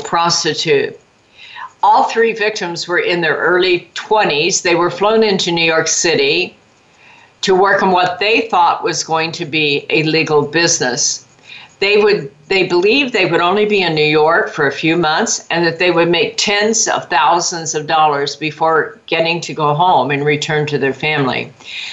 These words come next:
Now, what you have here is a typical foreign national kind of trafficking ring.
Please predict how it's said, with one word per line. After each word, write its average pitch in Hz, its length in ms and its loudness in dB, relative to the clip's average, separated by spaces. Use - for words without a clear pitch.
Now, 196 400 0
what 285 240 0
you 202 80 2
have 269 400 0
here 156 380 0
is 156 280 -2
a 147 220 0
typical 208 880 0
foreign 196 540 0
national 156 520 0
kind 151 460 0
of 135 300 -2
trafficking 143 640 -2
ring. 127 420 -4